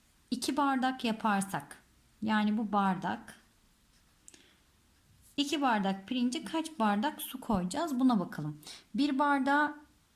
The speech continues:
bir bardak pirince iki bardak su koyuyorsak, pirincimiz iki bardak olursa su miktarımız da ne olacak? Dört bardak olacak.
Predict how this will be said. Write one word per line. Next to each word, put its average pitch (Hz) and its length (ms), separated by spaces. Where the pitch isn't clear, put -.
bir 247 240
bardak 269 400
pirince 254 280
iki - 240
bardak 247 360
su - 120
koyuyorsak, 262 600
pirincimiz 254 520
iki - 280
bardak 240 400
olursa 190 360
su 285 180
miktarımız 247 640
da 262 80
ne 262 160
olacak? 220 460
Dört 233 300
bardak 156 400
olacak. 170 300